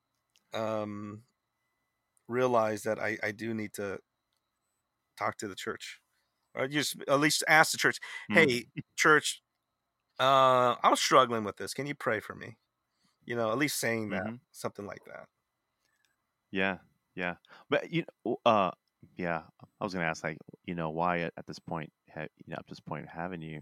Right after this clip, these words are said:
Speaker 2: shared, I mean, you, 'cause you are, man, I, the, what I know about you, Tien, is, like, hey, the ch-, your church is a family, you know? Uh, and maybe you already shared that, I mean, I guess, but yeah, man, I wonder what's,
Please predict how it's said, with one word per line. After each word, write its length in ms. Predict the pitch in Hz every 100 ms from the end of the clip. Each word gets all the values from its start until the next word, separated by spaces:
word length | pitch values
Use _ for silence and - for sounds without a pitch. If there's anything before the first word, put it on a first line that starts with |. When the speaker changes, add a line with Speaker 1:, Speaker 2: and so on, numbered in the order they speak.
| -
Speaker 2:
shared, 320 | - - 80 -
I 60 |
mean, 200 | 104 104
you, 120 | 107 -
'cause 200 | 113 98
you 200 | 120 98
are, 180 | 104 87
man, 240 | 101 98
I, 140 | 107 - - - -
the, 60 | 101
what 160 | 110
I 80 | 139
know 140 | 147
about 200 | 139 113
you, 120 | 98 104
Tien, 240 | 92 85
is, 120 | 82
like, 160 | 80 82
hey, 240 | 92 82
the 140 | 87 87
ch-, 160 | - -
your 120 | 92
church 300 | - 87 -
is 120 | 85
a 40 | 80
family, 520 | 82 80 82 98 104 _
you 80 | 87
know? 260 | 82 87 101 _ _ _ _ _ _
Uh, 280 | 82 82 80 -
and 100 | 120
maybe 160 | 135
you 60 | 117
already 140 | 98
shared 280 | 90 90 80
that, 200 | 80 76 -
I 40 |
mean, 100 | 85
I 40 | 85
guess, 340 | 87 - - -
but 200 | 85 85 _ - - -
yeah, 240 | 107 107
man, 240 | 82 104 113
I 40 |
wonder 300 | 98 104 92 - _ _ _ _ _
what's, 360 | - 110 - -